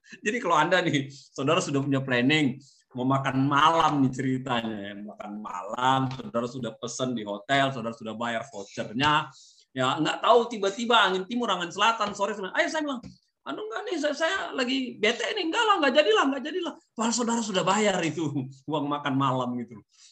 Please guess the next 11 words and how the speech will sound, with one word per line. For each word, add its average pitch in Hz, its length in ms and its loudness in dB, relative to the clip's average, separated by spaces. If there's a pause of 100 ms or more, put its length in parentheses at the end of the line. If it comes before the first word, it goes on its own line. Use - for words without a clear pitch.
(140)
Waduh, 131 720 4
itu 156 400 -4
pusing 139 320 -4
tujuh 135 240 -2
keliling. 139 480 2 (320)
Tapi 269 560 2
begitulah, 226 720 0 (480)
nah, 143 80 -6
style 196 400 2
daripada 147 400 -2
orang 139 480 -2